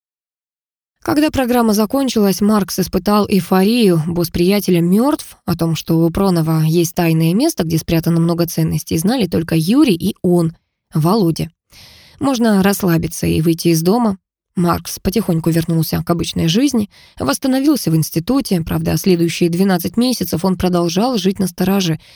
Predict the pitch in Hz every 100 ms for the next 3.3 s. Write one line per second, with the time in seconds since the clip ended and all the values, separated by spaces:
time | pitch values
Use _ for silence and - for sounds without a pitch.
0 | - - 240 277 370 370 196 - 247 208
1 | 180 196 170 - 185 214 233 - 160 -
2 | _ _ _ - - - - 339 214 170
3 | 190 220 247